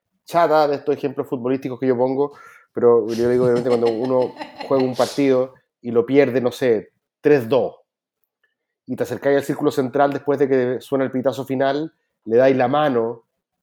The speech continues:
Speaker 1: a tu rival y se miran a los ojos y se dicen, "Buen partido".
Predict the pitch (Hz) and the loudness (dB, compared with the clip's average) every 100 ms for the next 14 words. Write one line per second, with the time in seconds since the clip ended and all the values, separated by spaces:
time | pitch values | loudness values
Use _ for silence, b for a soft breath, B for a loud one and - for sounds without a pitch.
0 | - 117 127 120 123 135 151 185 185 127 | -10 -8 -4 -2 2 4 4 0 -6 -14
1 | - 123 135 135 139 208 214 180 170 180 | -8 -2 2 4 6 6 6 -2 -2 -2
2 | 175 - 185 185 165 - 98 80 | -2 4 6 6 4 2 -8 -8